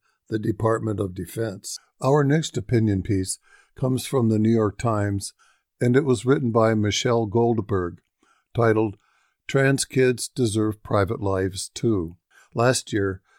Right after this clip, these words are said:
I interviewed Marcy Bowers, president of the World Professional Association for Transgender Health,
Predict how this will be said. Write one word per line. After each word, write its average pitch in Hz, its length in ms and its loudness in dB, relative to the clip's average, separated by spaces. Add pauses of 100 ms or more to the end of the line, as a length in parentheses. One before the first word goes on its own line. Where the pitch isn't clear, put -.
(120)
I 127 120 2
interviewed 120 600 4
Marcy 113 460 0
Bowers, 92 580 -2 (340)
president 123 520 0
of 104 160 -2
the 104 100 0
World 113 500 0
Professional 110 640 -2
Association 104 920 -2 (320)
for 131 120 0
Transgender 113 800 -2
Health, 104 380 0